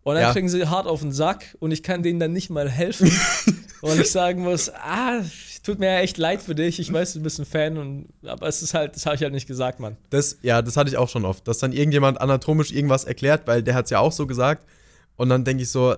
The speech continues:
Speaker 2: „Naja, es war halt eine andere Übung und da trifft's halt nicht zu, weil das und das.“ Ja, ja.
Speaker 1: Du hast ja auch eine Ausbildung zum Physiotherapeuten
Speaker 2: Gemacht,
Speaker 1: Ab
Speaker 2: aber abgebrochen.
Speaker 1: Wann hast du abgebrochen gehabt?
Speaker 2: Nach dem ersten Sem-,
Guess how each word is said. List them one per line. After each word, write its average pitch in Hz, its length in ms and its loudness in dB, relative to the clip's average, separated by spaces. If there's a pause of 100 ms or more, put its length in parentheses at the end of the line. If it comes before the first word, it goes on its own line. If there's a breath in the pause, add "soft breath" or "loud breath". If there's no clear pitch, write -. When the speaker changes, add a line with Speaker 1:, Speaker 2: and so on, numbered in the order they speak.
Speaker 2:
„Naja, 123 360 0
es - 280 -6
war 123 180 0
halt 127 200 -2
eine 120 140 -4
andere 127 280 0
Übung 151 460 0
und 127 320 -2
da 120 120 4
trifft's - 320 -6
halt 120 120 0
nicht 135 160 -4
zu, 127 260 -4
weil 120 260 4
das 120 240 -6
und 110 140 -6
das.“ 139 240 -2 (480 soft breath)
Ja, 95 120 -4
ja. 87 200 -4 (360 loud breath)
Speaker 1:
Du 170 80 -2
hast 175 140 0
ja 175 100 2
auch 160 280 -2
eine 151 140 -4
Ausbildung 180 400 -2
zum 175 160 -6
Physiotherapeuten 180 1000 -4 (520 soft breath)
Speaker 2:
Gemacht, 131 280 4
Speaker 1:
Ab 120 100 0
Speaker 2:
aber 117 120 4
abgebrochen. 98 520 -6 (140)
Speaker 1:
Wann 139 180 -4
hast 160 160 -4
du 165 40 -2
abgebrochen 151 440 -10
gehabt? 156 380 -8
Speaker 2:
Nach 107 180 -2
dem 101 160 -6
ersten 98 340 -6
Sem-, 92 220 -8